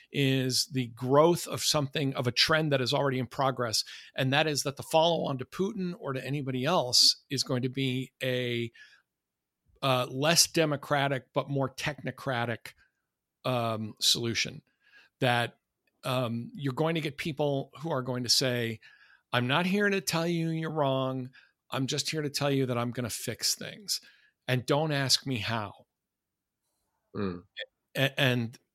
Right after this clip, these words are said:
Speaker 1: I think, I think for a lot of people, that kind of normalcy, um, will be, uh, you know, a deal that they're willing to make, and that worries me. Uh,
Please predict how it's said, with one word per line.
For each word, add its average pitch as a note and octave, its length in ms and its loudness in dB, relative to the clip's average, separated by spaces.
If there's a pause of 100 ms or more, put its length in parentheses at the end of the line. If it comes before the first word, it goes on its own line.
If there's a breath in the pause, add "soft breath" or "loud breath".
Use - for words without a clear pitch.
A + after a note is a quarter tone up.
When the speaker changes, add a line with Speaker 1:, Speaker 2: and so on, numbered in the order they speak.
(120)
Speaker 1:
I D3 100 6
think, F3 180 0 (180)
I D3 120 0
think D#3+ 180 -2
for - 200 0
a C3+ 40 6
lot D#3+ 280 6
of C#3+ 120 -4
people, B2 500 -2 (540 soft breath)
that C#3+ 360 0
kind D#3 300 -2
of C3 120 -6
normalcy, C#3 1080 0 (580)
um, A#2+ 440 -4 (220)
will B2+ 280 -4
be, A#2+ 540 -6 (680 soft breath)
uh, A#2 340 -2 (240)
you A#2 200 -6
know, A#2 280 -2
a C3+ 80 0
deal C#3+ 480 2
that C3+ 180 0
they're C3+ 120 0
willing C3 240 -4
to A#2+ 40 -4
make, C3 280 -2
and B2 120 -2
that C#3 160 -2
worries C#3 360 -2
me. A#2 260 -6
Uh, C#3+ 120 -2